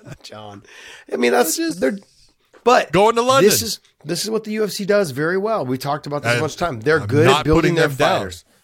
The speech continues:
Speaker 1: No, no, you
Speaker 2: I'm
Speaker 1: can't,
Speaker 2: not
Speaker 1: you can't,
Speaker 2: putting
Speaker 1: you
Speaker 2: them
Speaker 1: can't.
Speaker 2: down.
Speaker 1: Not in
Speaker 2: I'm
Speaker 1: this
Speaker 2: not, no.
Speaker 1: situation. Not in this
Speaker 2: No, but
Speaker 1: situation.
Speaker 2: it's,
Speaker 1: They've got a
Speaker 2: it's
Speaker 1: young,
Speaker 2: smart.
Speaker 1: talented prospect that they're gonna try to build
Speaker 2: Yes.
Speaker 1: up and, and give him some, uh, some of the easier fights, which is good.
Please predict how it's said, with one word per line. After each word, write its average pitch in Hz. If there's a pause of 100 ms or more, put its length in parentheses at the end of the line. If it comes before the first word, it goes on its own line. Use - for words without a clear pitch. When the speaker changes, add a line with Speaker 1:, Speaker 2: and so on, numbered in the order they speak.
(100)
Speaker 1:
No, 110
no, 101
you 98
Speaker 2:
I'm 110
Speaker 1:
can't, 113
Speaker 2:
not 139
Speaker 1:
you 131
can't, -
Speaker 2:
putting 143
Speaker 1:
you 139
Speaker 2:
them 139
Speaker 1:
can't. 131
Speaker 2:
down. 135 (340)
Speaker 1:
Not 165
in 170
Speaker 2:
I'm 170
Speaker 1:
this 165
Speaker 2:
not, -
no. 147
Speaker 1:
situation. 98 (240)
Not 127
in 131
this 123
Speaker 2:
No, -
but -
Speaker 1:
situation. 98 (160)
Speaker 2:
it's, 113
Speaker 1:
They've 120
got 147
a 139
Speaker 2:
it's 139
Speaker 1:
young, 156
Speaker 2:
smart. 190
Speaker 1:
talented 160
prospect 127
that 127
they're 120
gonna 123
try 127
to 123
build 120
Speaker 2:
Yes. 120
Speaker 1:
up 117
and, 110 (320)
and 110
give 110
him 113
some, 107
uh, 107
some 117
of 110
the 120
easier 101
fights, - (120)
which 160
is -
good. -